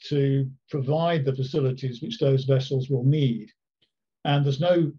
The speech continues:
there's, there's, there's the, the ports have to find that very substantial, uh, capital investment themselves. So, so that's really where the big problem, um, lies, I think, coupled with the fact that,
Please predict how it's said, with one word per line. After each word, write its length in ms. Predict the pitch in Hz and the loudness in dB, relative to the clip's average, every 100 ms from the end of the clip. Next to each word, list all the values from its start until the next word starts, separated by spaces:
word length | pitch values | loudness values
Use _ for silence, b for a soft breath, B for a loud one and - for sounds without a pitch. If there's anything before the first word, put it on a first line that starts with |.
| _ | _
there's, 240 | 147 131 - | -4 -4 -4
there's, 260 | 147 135 - | -4 -4 -4
there's 240 | 147 135 | -2 0
the, 160 | 139 131 | 0 -2
the 80 | 143 | -2
ports 280 | 135 185 202 | 2 4 4
have 140 | 160 | 0
to 80 | 156 | -2
find 280 | 135 160 147 | -2 0 2
that 180 | 143 139 - - - | 0 -2 -8 -12 -2
very 240 | 165 165 156 | 2 2 0
substantial, 880 | 143 - - 170 180 - - - _ _ _ _ - | -2 -6 -2 -2 -2 -4 -4 -6 _ _ _ _ -6
uh, 140 | 131 131 | -4 0
capital 400 | 156 135 135 131 | 0 0 0 0
investment 600 | 135 131 - 135 135 - | 0 0 -2 -4 -4 0
themselves. 560 | 135 135 143 113 117 | 0 2 0 -2 -8
So, 300 | - 143 135 - | 0 2 0 -2
so 140 | 160 | -2
that's 320 | 165 220 226 | 0 -2 -2
really 280 | 170 170 147 | 0 2 2
where 260 | 147 143 139 | 2 0 0
the 80 | 135 151 | -2 -4
big 160 | 131 | -6
problem, 580 | - 165 135 131 117 117 _ _ _ _ _ _ _ _ - | 0 0 0 -2 -2 -4 _ _ _ _ _ _ _ _ -4
um, 520 | 139 131 127 127 - - - | 0 2 0 -2 -6 -10 -6
lies, 580 | 151 147 135 117 127 131 | 0 2 4 2 0 0
I 80 | 131 | 0
think, 460 | - 139 131 143 - - - | 0 0 0 -2 -6 -10 -2
coupled 380 | 170 135 139 135 | -2 0 0 2
with 160 | 135 | 0
the 80 | 131 | -2
fact 360 | 147 139 135 151 | -2 -2 -2 -4
that, 160 | 131 | -4